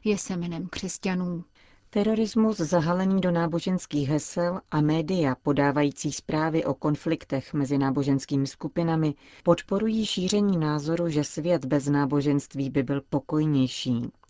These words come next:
Speaker 2: Jak odpovídat na tuto kritiku? Tázal se švédský jezuita.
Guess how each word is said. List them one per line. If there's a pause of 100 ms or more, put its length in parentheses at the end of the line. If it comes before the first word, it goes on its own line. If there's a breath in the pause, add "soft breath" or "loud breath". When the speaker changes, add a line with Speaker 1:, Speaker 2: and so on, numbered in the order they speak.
(100)
Speaker 2:
Jak
odpovídat
na
tuto
kritiku? (240)
Tázal
se
švédský
jezuita.